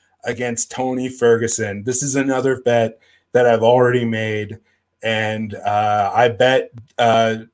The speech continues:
Dariush at, like, minus one forty-five, thinking, I, I keep thinking that the money's gonna come in on the other side, and it's not, because the betting public is just not that smart.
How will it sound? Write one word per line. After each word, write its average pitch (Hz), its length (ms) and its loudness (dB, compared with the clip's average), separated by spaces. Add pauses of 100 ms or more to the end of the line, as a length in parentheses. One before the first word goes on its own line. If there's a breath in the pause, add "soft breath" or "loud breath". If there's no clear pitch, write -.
(160)
Dariush 123 560 -2
at, 117 100 2
like, 117 200 0
minus 131 360 0
one 139 200 0
forty-five, 131 840 2 (460 soft breath)
thinking, 147 760 -2
I, 123 140 -2 (160)
I 117 80 -2
keep 165 260 -8
thinking 160 300 -4
that 143 120 -2
the 127 100 -2
money's 139 340 -2
gonna 135 160 -4
come 139 180 -4
in 139 80 -2
on 135 120 -4
the 127 100 -4
other 131 160 -2
side, 131 360 2
and 104 140 -8
it's 101 180 -12
not, 120 440 0
because 113 420 -6
the 113 100 -6
betting 135 360 -2
public 139 500 0 (920)
is 107 160 -10
just 139 240 -4
not 143 280 2
that 147 220 4
smart. 139 520 0